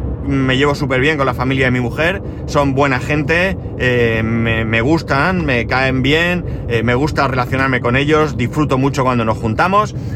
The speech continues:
pero bueno, en el grupo es que no, no te-, no me da tiempo de poner cosas en el grupo y al final, pues no, no pongo nada. Tengo un grupo de, también de mi familia, en, eh, dos grupos de mi familia realmente.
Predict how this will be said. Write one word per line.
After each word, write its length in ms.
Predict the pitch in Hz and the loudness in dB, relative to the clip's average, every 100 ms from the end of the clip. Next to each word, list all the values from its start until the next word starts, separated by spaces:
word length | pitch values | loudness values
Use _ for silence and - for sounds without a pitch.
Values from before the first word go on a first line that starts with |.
| - | -2
pero 120 | 190 | 2
bueno, 200 | 220 208 | 2 2
en 80 | 202 | 0
el 100 | 156 | 2
grupo 260 | 165 165 180 | 2 2 0
es 80 | |
que 140 | - 170 | 2 0
no, 240 | 175 156 | 2 2
no 240 | 127 151 139 | 0 -2 0
te-, 200 | 156 135 | -2 0
no 140 | 143 | 0
me 100 | 143 | 2
da 220 | 143 135 | 2 2
tiempo 340 | 120 147 135 131 | 0 -2 0 0
de 80 | |
poner 240 | 117 123 131 | 0 0 0
cosas 280 | 139 131 139 | 0 -2 0
en 60 | |
el 100 | 139 | 0
grupo 300 | 147 131 147 | 0 2 2
y 40 | 135 | 2
al 100 | 107 | 0
final, 360 | 107 113 117 | -2 -2 -2
pues 240 | 92 92 90 | -4 -6 -4
no, 280 | 104 90 | -4 -4
no 220 | 85 104 92 | -2 -4 -4
pongo 220 | 82 80 | -6 -8
nada. 240 | 78 - - - - - - - - - - - | -8 -8 -8 -8 -8 -10 -10 -10 -10 -10 -10 -4
Tengo 180 | - 185 | -2 2
un 100 | 196 | 2
grupo 260 | 180 180 180 | 2 4 2
de, 140 | 156 | 2
también 340 | 143 156 175 156 | 0 0 0 2
de 100 | 143 | 0
mi 100 | 131 | 0
familia, 560 | 131 147 175 220 240 90 113 - | 0 0 2 0 -2 -6 -10 -8
en, 180 | 131 127 | -2 0
eh, 220 | 127 117 | 0 -4
dos 240 | 127 165 143 | 0 0 2
grupos 260 | 165 156 | 2 2
de 80 | 143 | 2
mi 120 | 135 | 0
familia 380 | 120 120 143 151 | 0 0 2 2
realmente. 680 | 127 123 131 151 139 170 180 | 0 0 0 0 0 -2 -2